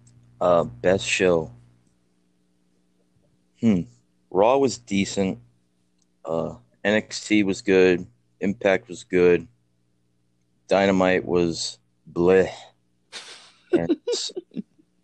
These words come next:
Speaker 1: SmackDown was decent.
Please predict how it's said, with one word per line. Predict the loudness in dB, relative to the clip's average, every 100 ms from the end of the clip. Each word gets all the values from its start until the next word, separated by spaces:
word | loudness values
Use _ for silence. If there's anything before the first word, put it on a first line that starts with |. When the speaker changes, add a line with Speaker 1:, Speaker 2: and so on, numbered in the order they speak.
| _ -12
Speaker 1:
SmackDown | -8 -2 -2 -2 0 2 2
was | -4 -8 -12 -14 _ _ _ _ _
decent. | -2 -2 -2 -8 -10